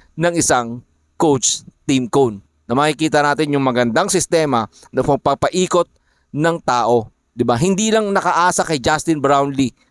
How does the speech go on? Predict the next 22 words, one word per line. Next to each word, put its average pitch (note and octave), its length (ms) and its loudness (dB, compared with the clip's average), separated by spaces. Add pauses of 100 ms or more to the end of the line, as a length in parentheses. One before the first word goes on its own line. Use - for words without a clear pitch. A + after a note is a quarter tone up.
(180)
ang C#3+ 160 0
scoring D3 560 2
ng A2+ 160 -2
isang A#2+ 160 -2
Coach - 400 0
Tim C#3+ 240 0
Cone, C#3 240 2
mga A#2 320 0
shooters. G#2+ 400 -4 (240)
Dahil E3+ 320 2
nakikita F3+ 560 2
natin D#3 560 0 (880)
dito, D#3 560 0 (480)
hindi D#3+ 240 2
niya E3 80 2
pinapaikot D#3 640 0
yung C3+ 120 0
bola D3 200 4
kay C3+ 160 0
Justin C3+ 400 -2
Brownlee B2+ 400 0
lang, A2+ 320 -4